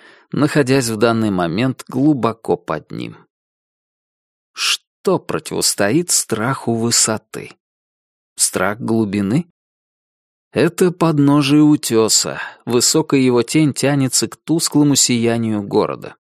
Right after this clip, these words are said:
Вроде бы виден мост. Смутно. Тут, куда он свалился,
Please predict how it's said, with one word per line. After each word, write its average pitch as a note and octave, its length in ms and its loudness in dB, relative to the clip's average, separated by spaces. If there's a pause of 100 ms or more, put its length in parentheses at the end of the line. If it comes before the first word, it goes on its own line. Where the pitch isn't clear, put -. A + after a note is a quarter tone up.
(680)
Вроде G#2 480 0
бы D3+ 180 2
виден C3+ 420 2
мост. F2+ 540 -2 (460)
Смутно. - 680 -2 (680)
Тут, - 460 -2
куда A#2+ 300 2
он B2+ 100 2
свалился, A#2 720 0